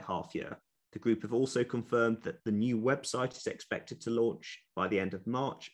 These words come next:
and it will allow customers to see the product availability in their stores.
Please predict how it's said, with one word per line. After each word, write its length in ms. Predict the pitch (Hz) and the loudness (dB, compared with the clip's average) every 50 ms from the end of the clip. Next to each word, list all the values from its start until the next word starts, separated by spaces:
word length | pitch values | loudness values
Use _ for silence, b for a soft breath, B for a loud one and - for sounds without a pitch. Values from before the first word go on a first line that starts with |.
| - - | -10 -6
and 100 | 113 - | -6 -6
it 100 | - - | -4 -2
will 140 | 113 98 | -2 0
allow 300 | 95 104 107 104 95 95 | 0 0 2 2 0 0
customers 560 | 98 - - 117 104 - - - 107 98 98 - | -2 -2 -4 -4 -4 -4 -8 -8 -6 -6 -6 -6
to 100 | - - | -8 -6
see 180 | - 107 101 | -4 -4 -4
the 80 | 90 101 | -4 -6
product 440 | - - 113 104 87 82 82 - 107 | -4 -2 -2 -2 -2 -4 -6 -6 -4
availability 640 | 104 92 92 87 85 - - - 98 - - 90 | -2 -2 0 -2 -2 -4 -6 -8 -8 -6 -6 -6
in 80 | 87 87 | -4 -6
their 100 | - - | -8 -8
stores. 640 | - - - - 135 120 - - - - - - _ | -10 -10 -4 -2 -2 -2 -2 -4 -8 -10 -10 -12 _